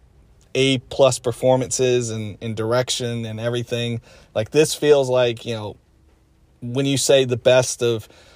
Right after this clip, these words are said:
Matt Damon and Ben Affleck, this is that. And like I said, the cast is tremendous. It is a film that if you love the eighties, you'll love this movie.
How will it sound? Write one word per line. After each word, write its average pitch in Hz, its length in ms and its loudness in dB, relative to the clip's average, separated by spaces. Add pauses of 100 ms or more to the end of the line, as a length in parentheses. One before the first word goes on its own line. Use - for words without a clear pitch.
(140)
Matt 127 260 2
Damon 123 340 0
and 113 120 -2
Ben 117 160 2
Affleck, 110 600 0 (360)
this 127 360 2
is 117 180 4
that. 85 460 -8 (220)
And 113 560 -4 (560)
like 117 140 -4
I 117 40 -2
said, 110 220 -2
the 107 80 -8
cast 131 460 2
is 123 100 -6
tremendous. 117 720 -4 (480)
It 143 160 2
is 139 200 4
a 127 140 0
film 139 520 2
that 117 240 2 (400)
if 127 200 -4
you 123 500 -2 (320)
love 143 340 4
the 147 140 2
eighties, 147 760 -2 (280)
you'll 131 260 4
love 127 200 6
this 123 220 -2
movie. 120 540 -2